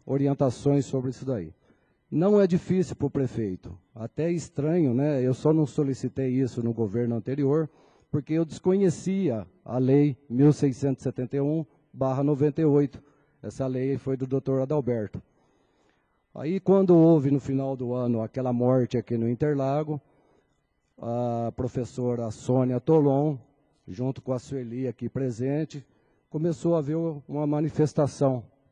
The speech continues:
pra que regularizasse o trânsito nosso. E,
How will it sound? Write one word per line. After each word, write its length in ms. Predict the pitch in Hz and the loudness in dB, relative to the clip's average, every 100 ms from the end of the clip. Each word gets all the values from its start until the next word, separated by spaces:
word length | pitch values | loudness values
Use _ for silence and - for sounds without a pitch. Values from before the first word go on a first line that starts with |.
| _ _ | _ _
pra 220 | - 113 120 | -10 -8 -8
que 460 | - 135 143 139 120 | -10 -6 -6 -8 -8
regularizasse 1120 | 113 139 139 143 143 127 107 110 127 135 131 | -6 -2 0 0 -2 -4 -8 -10 -6 -6 -6
o 40 | 147 | -8
trânsito 480 | - 131 139 127 143 | -6 -4 -4 -6 -8
nosso. 380 | 107 85 - _ _ _ _ _ _ _ _ _ _ _ _ _ _ - | -8 -12 -18 _ _ _ _ _ _ _ _ _ _ _ _ _ _ -12
E, 320 | 185 208 | -6 -6